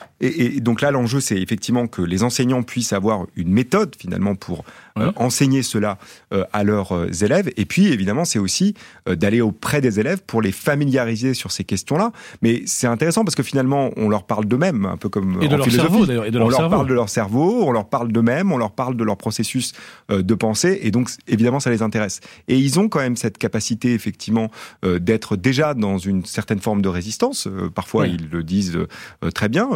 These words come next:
Speaker 1: Je renvoie, euh, par exemple, euh, aux engagements de Greta Thunberg ou autres. Elle, elle, elle résiste aussi.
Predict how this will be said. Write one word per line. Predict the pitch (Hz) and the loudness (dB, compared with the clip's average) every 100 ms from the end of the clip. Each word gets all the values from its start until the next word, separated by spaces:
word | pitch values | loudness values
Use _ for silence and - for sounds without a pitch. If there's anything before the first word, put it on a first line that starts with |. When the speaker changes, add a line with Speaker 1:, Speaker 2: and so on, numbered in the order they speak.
| 104 | -2
Speaker 1:
Je | 92 87 90 90 - - - | 0 -2 -2 -2 -8 -18 -16
renvoie, | - 90 90 107 113 107 92 | -4 -4 2 2 2 0 0
euh, | 85 | -2
par | 85 82 | -2 -4
exemple, | 85 95 113 110 98 | -2 -2 -2 0 -2
euh, | 87 - - - | -2 -6 -20 -10
aux | 87 95 98 | -4 0 0
engagements | 101 101 95 107 | 2 2 2 0
de | 107 | 2
Greta | 95 92 110 | 2 0 -2
Thunberg | 95 95 95 104 98 | -2 0 2 0 2
ou | 104 | 2
autres. | 202 233 - - | 2 0 -8 -6
Elle, | 104 98 | -2 -2
elle, | 104 95 92 | 0 -2 -2
elle | 98 | -2
résiste | 92 104 131 - | 0 2 2 0
aussi. | 110 - 269 | 0 2 0